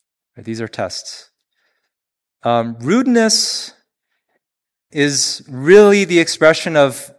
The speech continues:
not caring what other people think. So, you know, we, we all, we, we can understand this. Like,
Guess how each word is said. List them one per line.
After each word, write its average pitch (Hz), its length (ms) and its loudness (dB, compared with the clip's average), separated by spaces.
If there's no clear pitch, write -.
not 143 280 2
caring 147 320 0
what 131 160 -2
other 123 180 -2
people 127 260 -10
think. 131 460 -10
So, 120 500 -2
you 170 140 -2
know, 131 280 0
we, 175 220 -2
we 226 180 0
all, 165 180 6
we, 175 360 -6
we 180 140 -8
can 135 340 -6
understand 131 520 -4
this. - 280 -8
Like, 120 360 -4